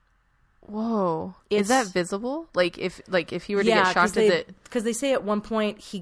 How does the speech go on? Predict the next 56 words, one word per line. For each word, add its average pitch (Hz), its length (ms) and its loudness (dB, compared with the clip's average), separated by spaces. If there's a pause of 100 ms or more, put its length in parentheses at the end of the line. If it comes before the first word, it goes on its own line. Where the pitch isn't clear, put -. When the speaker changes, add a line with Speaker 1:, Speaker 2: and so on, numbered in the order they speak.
Speaker 2:
gets 196 300 -2
one 208 140 -2
of 202 60 -4
the 180 60 -4
mittens 175 440 -8
loose 175 380 -6
and 170 120 -10
starts - 320 -8
to 170 80 -18
try 170 260 -4
and 156 280 -12
mess 151 280 -8
with 151 140 -12
the 156 80 -10
electroshocker. - 720 -14 (800)
Speaker 1:
What 233 280 -6
a 349 80 -4
thing 226 380 -8
to 208 80 -6
see 196 300 -6
as 175 120 -2
a 156 60 -6
juror. 151 720 -6 (400)
Speaker 2:
I 190 120 0
know. 160 320 -6 (1300)
Speaker 1:
I - 60 -4
don't 233 100 -2
know. 185 100 -2
Speaker 2:
It - 80 -4
Speaker 1:
I - 40 0
Speaker 2:
definitely 349 280 -2
paints 240 300 -8
somebody 185 260 -4
in 151 60 -10
a 147 40 -12
certain 165 240 -10
picture. 208 440 -6
Speaker 1:
Yeah. 190 560 -4 (240)
Yeah. 285 360 2
Speaker 2:
Like, 185 100 -8
we've 233 120 -4
Speaker 1:
Yeah. 254 100 4
Speaker 2:
talked 214 80 4
about 220 120 0
people 202 160 -4
who 202 40 0
have 175 80 -4
to 170 60 -12
be 196 60 -2
in, 170 60 -6
like, 151 140 -10
cages 175 440 -4
at 160 100 -10
their 156 340 -4
Speaker 1:
Yeah. 185 460 -4 (100)
Speaker 2:
trials. 160 680 2